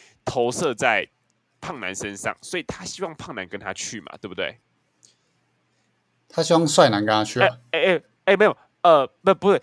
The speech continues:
Speaker 1: 就是因为帅男不跟他去，所以他才会辗转去找胖男陪他去嘛，对吧？
Speaker 2: 哦。
Speaker 1: 但是最后一刻，帅男出现了。所以
Speaker 2: 他有点，有点报复心态，
Speaker 1: 对。
Speaker 2: 他最后的那个选择。
Speaker 1: 对，他有点报复心态，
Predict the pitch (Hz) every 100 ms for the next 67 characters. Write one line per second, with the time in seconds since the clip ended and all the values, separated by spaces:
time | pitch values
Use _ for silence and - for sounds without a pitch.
0 | _ 233 262 247 - 214 143 165 147 147
1 | - 135 170 185 180 143 170 - 104 143
2 | 110 120 120 85 - 170 107 80 85 95
3 | 92 95 - 101 62 - _ _ _ _
4 | _ 113 90 110 104 104 101 101 101 -
5 | 226 175 131 175 - 156 135 113 101 -
6 | 101 - - - 110 87 82 87 90 104
7 | 82 60 - _ _ _ _ _ _ _
8 | _ _ _ _ _ _ _ _ - -
9 | - 214 160 156 113 120 - _ _ -
10 | 139 170 123 123 135 117 135 107 - 110
11 | - 107 107 139 127 131 123 107 113 110
12 | - 139 131 - - - - 196 - -
13 | - 214 165 127 151 147 135 127 139 104